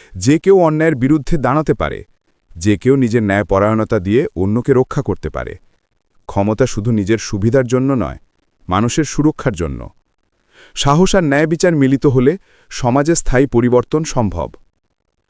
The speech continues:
বাজারের সকাল যেমন জীবন্ত, তেমনি ন্যায়ের আলো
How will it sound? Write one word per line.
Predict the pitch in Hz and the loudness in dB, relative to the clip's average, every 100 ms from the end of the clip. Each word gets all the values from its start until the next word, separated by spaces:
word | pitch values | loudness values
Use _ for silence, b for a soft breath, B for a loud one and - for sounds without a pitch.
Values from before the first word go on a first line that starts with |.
| _ | _
বাজারের | 82 92 104 117 - | -2 0 2 0 0
সকাল | 110 117 117 | -2 0 0
যেমন | 107 117 107 | 0 0 -2
জীবন্ত, | 101 131 156 78 69 _ _ _ _ - | 0 0 0 -4 -8 _ _ _ _ 0
তেমনি | 120 151 180 | 2 2 2
ন্যায়ের | 143 139 165 - | 0 0 -2 0
আলো | 110 131 | 2 4